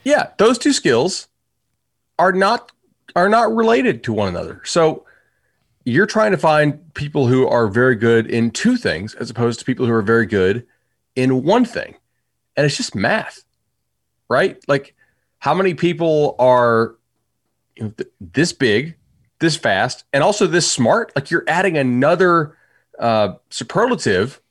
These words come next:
on their kind of genetics and, and, and, you know, development basket. It's just hard to find. You know, I, I, I think,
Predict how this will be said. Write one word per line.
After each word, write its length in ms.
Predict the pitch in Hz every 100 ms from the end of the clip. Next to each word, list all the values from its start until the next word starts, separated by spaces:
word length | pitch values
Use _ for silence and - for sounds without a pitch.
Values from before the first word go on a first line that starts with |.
| _ _ _ _ _ _ _
on 160 | 131 143
their 140 | 143
kind 240 | - 156 143
of 80 | 120
genetics 560 | 135 131 156 156 -
and, 120 | 143
and, 240 | 123 120 117
and, 320 | 113 110 113
you 60 | 110
know, 60 |
development 560 | 98 110 131 143 135 104
basket. 560 | 123 226 - 131 - _ _ _ _
It's 120 | 202 -
just 120 | -
hard 200 | 240 226
to 40 |
find. 400 | 190 226 262 - - _ _ _ _ _ _ _ _ -
You 100 | 165
know, 80 | -
I, 240 | 120 139
I, 300 | - 147 139
I 40 |
think, 400 | 139 175 151 -